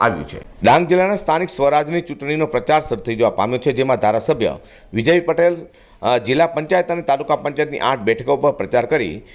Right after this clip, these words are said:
ભાજપના ઉમેદવારને જંગી બહુમતીથી જીત અપાવવા કામે લાગ્યા છે.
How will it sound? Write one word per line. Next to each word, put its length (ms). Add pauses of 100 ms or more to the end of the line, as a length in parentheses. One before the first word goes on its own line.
(140)
ભાજપના 380
ઉમેદવારને 400
જંગી 400
બહુમતીથી 520
જીત 240
અપાવવા 260
કામે 240
લાગ્યા 300
છે. 180